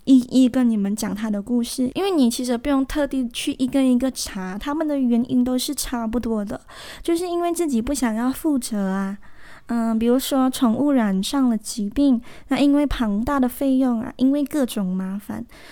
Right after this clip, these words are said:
他们就选择了最简单，然后又最残忍的方法，就是抛弃。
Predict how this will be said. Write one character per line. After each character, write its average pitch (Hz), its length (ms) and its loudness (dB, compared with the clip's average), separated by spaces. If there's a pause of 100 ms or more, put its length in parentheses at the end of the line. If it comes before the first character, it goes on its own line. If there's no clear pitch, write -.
(120)
他 285 100 0
们 277 160 4
就 311 100 0
选 233 320 0
择 208 220 -4
了 214 140 -2
最 285 200 -4
简 196 320 -4
单， 208 380 -4
然 214 100 -2
后 247 140 0
又 247 180 0
最 262 220 -4
残 190 380 -6
忍 196 120 -4
的 196 80 -6
方 196 320 -6
法， - 180 -12 (100)
就 - 120 -8
是 226 140 -8
抛 196 340 -4
弃。 - 280 -6